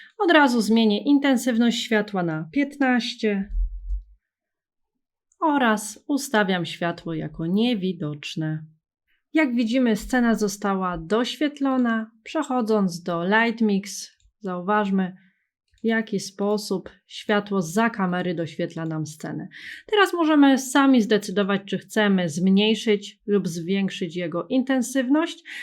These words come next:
W V-Ray pięć możemy tę intensywność zmieniać w Light Mix, a jeżeli mamy starszą wersję, to możemy to zrobić w Asset Editorze.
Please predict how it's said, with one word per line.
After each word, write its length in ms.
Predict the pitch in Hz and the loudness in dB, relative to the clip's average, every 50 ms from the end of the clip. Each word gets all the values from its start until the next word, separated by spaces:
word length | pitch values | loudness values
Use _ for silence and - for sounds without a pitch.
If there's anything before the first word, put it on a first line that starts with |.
| - - - | -14 -12 -4
W 80 | 269 277 | 0 2
V-Ray 320 | 339 339 320 285 254 254 | 4 4 6 6 4 4
pięć 260 | - 254 254 240 214 | 2 2 2 2 4
możemy 480 | 220 220 214 202 214 226 220 220 208 196 | 4 2 2 2 2 2 4 4 4 2
tę 140 | 202 196 185 | 0 -2 -4
intensywność 680 | 202 202 190 185 196 190 190 - 214 190 190 196 190 160 | -2 -2 0 0 0 0 0 -2 -2 0 0 0 0 -2
zmieniać 500 | 165 185 190 185 175 170 160 160 160 175 | -2 -2 -2 -2 -2 -4 -8 -10 -10 -8
w 20 | |
Light 300 | 170 175 165 170 170 170 | -6 -4 -4 -4 -4 -2
Mix, 340 | 254 269 311 311 294 - - - _ - 403 | 0 0 0 0 -4 -10 -18 -18 _ -2 0
a 40 | 311 | 2
jeżeli 340 | 302 285 240 247 233 226 | 2 2 2 4 4 6
mamy 260 | 220 208 202 202 202 196 | 6 6 6 4 2 2
starszą 500 | 202 - 254 247 240 247 - 240 214 196 | 2 2 0 0 0 0 0 0 2 2
wersję, 500 | 202 202 196 190 - - 190 185 180 185 - - - - _ _ | 2 2 0 0 -4 -4 -4 -4 -6 -8 -12 -20 -20 -20 _ _
to 140 | - 370 | 0 4
możemy 380 | 302 233 202 180 185 180 175 170 | 6 6 6 4 2 0 -2 -4
to 120 | - 160 | -6 -6
zrobić 500 | 147 151 160 170 160 151 156 156 156 - | -6 -4 -4 -4 -4 -6 -8 -8 -10 -8
w 60 | - - | -4 -2
Asset 500 | - 180 185 - - 165 160 156 - _ _ - | -2 -2 -2 -4 -6 -8 -10 -10 -14 _ _ 0
Editorze. 580 | 220 202 175 165 156 160 - - - - - | 2 2 2 0 -4 -6 -10 -16 -20 -20 -20